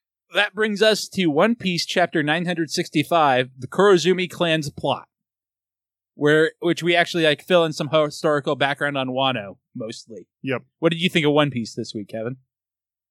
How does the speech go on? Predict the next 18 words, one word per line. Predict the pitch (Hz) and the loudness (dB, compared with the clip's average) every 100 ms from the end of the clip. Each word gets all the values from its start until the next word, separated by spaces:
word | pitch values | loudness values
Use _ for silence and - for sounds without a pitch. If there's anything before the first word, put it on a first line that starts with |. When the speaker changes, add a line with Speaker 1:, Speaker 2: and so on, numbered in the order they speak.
| _ _ _ - | _ _ _ -4
Speaker 2:
I | 165 | -2
liked | 175 151 160 - 139 | 0 -2 -4 -6 -4
the | 147 143 131 | 0 0 0
kind | - 147 143 | -2 -2 2
of, | 135 117 | 0 -2
"Hey, | 135 139 123 | -2 -2 0
here's | 135 120 | -2 -2
the | 127 | -4
historical | 120 120 127 123 127 | -4 -4 -4 -4 -4
background," | 110 113 - 131 135 135 - | -4 -4 -2 -2 0 -2 -2
but, | 127 120 - - | 0 0 -4 -4
I | 123 | 0
mean, | 123 110 | 0 2
really | 135 147 | 4 4
the | 117 117 | 4 2
ending | 113 107 101 | 0 -2 -4
is | 101 107 | -8 -6
what | 110 101 | -4 -4